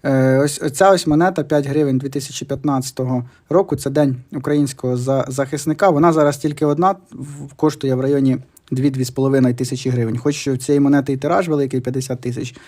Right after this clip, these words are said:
але вона є популярною і її, е, ви-, викупу-, ну, викупили дуже багато з ринку. Самі монети тут покращеної якості, і от таких наборів було відкарбовано в дві тисячі п'ятнадцятому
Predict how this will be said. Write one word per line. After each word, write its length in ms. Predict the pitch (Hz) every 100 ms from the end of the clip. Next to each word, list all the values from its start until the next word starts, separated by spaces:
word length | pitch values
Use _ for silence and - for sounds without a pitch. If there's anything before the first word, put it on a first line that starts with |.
| - -
але 180 | 131 156
вона 220 | 143 147
є 120 | 139
популярною 680 | 139 131 147 170 180 147 131
і 100 | 127
її, 360 | 123 127 156 165 _ _ _ _
е, 220 | - 127
ви-, 280 | 123 131 147
викупу-, 560 | 135 139 147 135 139 160
ну, 140 | 165 165
викупили 460 | 156 156 135 131
дуже 220 | 127 139 139
багато 460 | 123 135 135 127 123 _ _ -
з 120 | 123
ринку. 420 | 135 127 117 - 123 _
Самі 260 | - 175 202
монети 380 | 156 160 135
тут 200 | 123 131
покращеної 600 | - 135 156 139 - 127
якості, 480 | 139 180 202 202 -
і 240 | 170 - 180
от 100 | 170
таких 320 | 151 170 160
наборів 440 | 143 147 196 180
було 220 | 139 139
відкарбовано 600 | 156 135 135 135 175 170
в 40 | 139
дві 120 | 131
тисячі 340 | 160 160 -
п'ятнадцятому 680 | - 131 143 139 135 120 120